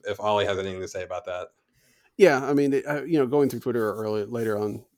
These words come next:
Speaker 2: this afternoon or evening after the game, I had no indications that there was you know, any injury concerns, but y-, I mean, you don't know. I mean, Adam Wainwright has pitched, you know, numerous times with, <laughs> you know, declining velocity and turned out to be an injury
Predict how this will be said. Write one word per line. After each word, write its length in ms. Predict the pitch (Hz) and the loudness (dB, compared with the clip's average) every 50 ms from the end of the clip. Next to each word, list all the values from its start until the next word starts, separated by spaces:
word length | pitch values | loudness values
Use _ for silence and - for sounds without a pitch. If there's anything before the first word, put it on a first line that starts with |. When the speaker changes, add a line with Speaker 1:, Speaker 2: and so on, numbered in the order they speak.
| _ _ _ | _ _ _
Speaker 2:
this 200 | 120 113 - 117 | -8 -6 -4 -2
afternoon 480 | 110 104 - - 98 104 107 107 101 | -4 -4 -4 -6 -6 -4 -4 -4 -4
or 140 | 101 101 98 | -4 -4 -4
evening 340 | 104 117 113 104 107 104 101 | -4 -4 -6 -6 -6 -6 -6
after 200 | 101 95 - 101 | -8 -8 -8 -10
the 80 | 104 98 | -8 -6
game, 220 | - 107 113 107 | -6 -6 -6 -6
I 60 | 101 | -6
had 180 | 107 113 113 120 | -8 -6 -4 -2
no 400 | 131 135 131 139 135 131 127 135 | 0 2 4 4 4 4 2 0
indications 800 | 143 127 110 117 - - 120 117 117 113 - - 107 107 104 95 | -2 -2 -2 -4 -4 -4 -2 -2 -2 -4 -6 -6 -6 -6 -8 -8
that 140 | - 110 - | -8 -8 -6
there 140 | 107 104 104 | -4 -6 -4
was 300 | 101 101 - - - - _ - - - - - _ _ _ - | -4 -6 -8 -10 -14 -18 _ -20 -20 -20 -20 -20 _ _ _ -8
you 80 | 117 | -6
know, 40 | 104 107 | -4 -4
any 260 | 113 110 104 104 104 | -4 -4 -2 -2 -4
injury 500 | 101 98 - 107 104 98 90 95 90 - _ _ | -4 -4 -4 -4 -4 -4 -4 -6 -10 -12 _ _
concerns, 720 | - 98 92 - - 156 165 120 98 92 92 95 - - - | -14 -12 -6 0 2 2 2 2 0 -2 -4 -8 -10 -6 -6
but 160 | 117 107 - 156 | -4 -4 -4 -4
y-, 140 | 151 156 - - - | -6 -8 -6 -6 -4
I 40 | 170 | -2
mean, 160 | 175 151 139 | -2 -2 -2
you 80 | 139 | -2
don't 180 | 127 139 135 - | -2 -2 -2 -2
know. 320 | 147 156 113 85 92 95 | -4 -4 -6 -6 -8 -10
I 40 | 104 101 | -10 -10
mean, 180 | - - - - _ _ - - 82 - _ _ _ _ _ _ - | -12 -12 -16 -18 _ _ -20 -20 -20 -20 _ _ _ _ _ _ -8
Adam 220 | 123 120 117 107 107 | -4 -4 -4 -2 -2
Wainwright 340 | 113 113 113 104 98 95 | -2 -2 -2 -2 -4 -4
has 160 | 87 98 - - | -6 -8 -10 -8
pitched, 380 | - 110 98 - - - - - - - _ _ _ _ _ - - | -8 -8 -8 -8 -12 -18 -20 -20 -20 -20 _ _ _ _ _ -10 -4
you 80 | 135 | -2
know, 120 | 110 104 101 | -2 -2 0
numerous 440 | 107 113 135 139 117 113 107 - - | 2 2 2 2 2 0 -2 -2 -4
times 460 | - - 110 104 107 101 101 98 - | -4 -4 -2 -2 -2 -4 -6 -8 -6
with, 280 | 110 107 104 - - - - | -4 -4 -4 -4 -8 -14 -4
<laughs> 80 | - | -2
you 160 | 156 151 135 - | -2 0 0 0
know, 80 | 139 | -2
declining 460 | 123 113 120 - 131 120 117 107 110 95 | -2 -2 -2 0 0 2 2 0 -2 -4
velocity 480 | 110 107 107 107 - - 113 107 104 | -4 -4 -4 -4 -6 -6 -6 -4 -4
and 140 | 104 101 98 | -4 -6 -4
turned 220 | - 123 113 107 | -4 -4 -2 0
out 180 | 117 123 120 - | 0 0 0 -2
to 60 | - - | -6 -8
be 120 | - 107 | -6 -4
an 80 | 104 104 | -4 -4
injury 400 | 101 104 - 104 104 104 101 | -4 -4 -4 -4 -4 -4 -6